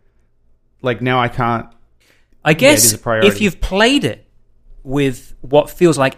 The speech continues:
Speaker 2: absolutely no lag, then going back to a slower f-, frame rate must just feel like
Speaker 1: Yeah.
Speaker 2: your controls aren't as sensitive.
Speaker 1: Well, even my desktop right now, my, everything is in hundred twenty.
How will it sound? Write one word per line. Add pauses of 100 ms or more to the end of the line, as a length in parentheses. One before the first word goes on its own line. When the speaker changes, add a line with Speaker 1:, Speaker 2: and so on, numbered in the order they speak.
Speaker 2:
absolutely
no
lag, (500)
then
going
back
to
a
slower
f-,
frame
rate
must
just
feel
like
Speaker 1:
Yeah.
Speaker 2:
your
controls
aren't
as
sensitive. (460)
Speaker 1:
Well,
even
my
desktop
right
now,
my, (120)
everything
is
in
hundred
twenty.